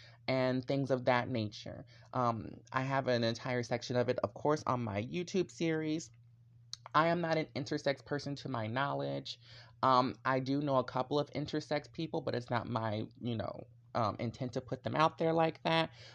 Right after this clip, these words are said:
But there are lots of, um, I think intersex folks are born at the same rate as redheads. So if you see a redhead, um, once a week, then you probably see an intersex person once a week.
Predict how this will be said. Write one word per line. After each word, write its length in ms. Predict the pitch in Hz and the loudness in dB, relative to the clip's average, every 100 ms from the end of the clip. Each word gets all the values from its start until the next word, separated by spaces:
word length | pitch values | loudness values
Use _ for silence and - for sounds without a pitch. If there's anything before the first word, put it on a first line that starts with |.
| - | -4
But 260 | 135 139 113 | 4 6 4
there 500 | 143 143 151 151 - | 0 2 6 6 6
are 340 | 135 135 131 127 | 4 6 6 6
lots 600 | 131 139 139 143 - 143 | 4 2 0 -2 -2 4
of, 200 | 135 135 - | 6 4 4
um, 520 | 123 117 101 90 - - - - | 4 4 2 -4 -8 -10 -8 -2
I 100 | 139 | 0
think 240 | 160 160 - | 0 -2 -2
intersex 720 | 139 147 151 - 147 135 - - | -4 -2 -4 -2 -4 -4 -6 0
folks 280 | 143 135 - | 4 4 2
are 120 | 139 | -2
born 400 | 127 117 135 135 | -2 -2 -2 -2
at 200 | 135 127 | -2 -4
the 80 | 135 | -6
same 420 | 127 - 127 123 | -4 -4 -2 0
rate 180 | 127 123 - | 0 0 -2
as 140 | 107 | -2
redheads. 680 | 104 110 104 - - 123 - - - | 2 2 2 0 -4 -4 -8 -20 -8
So 100 | - 127 | 0 2
if 100 | 135 | 2
you 100 | 160 | -4
see 240 | - 165 | 2 4
a 60 | 165 | 6
redhead, 680 | 165 165 170 165 160 156 - - - - | 8 8 6 6 6 4 -6 -20 -6 2
um, 440 | 139 139 135 - - - | 4 4 2 -2 -8 -10
once 400 | 107 135 156 - | -2 2 2 2
a 60 | 165 | 0
week, 360 | 170 170 - - - | 2 -2 -4 -14 -2
then 160 | 127 139 | 0 2
you 120 | 143 | 0
probably 400 | 156 135 139 131 | 4 4 4 0
see 160 | 131 | 2
an 80 | 131 - | 0 0
intersex 680 | 131 - 120 - - - - | -2 -2 -4 -4 -6 -8 -4
person 360 | 120 - 107 | -4 -2 -4
once 280 | 107 107 - | -4 -6 -4
a 60 | 107 | -4
week. 280 | 101 - | -4 -8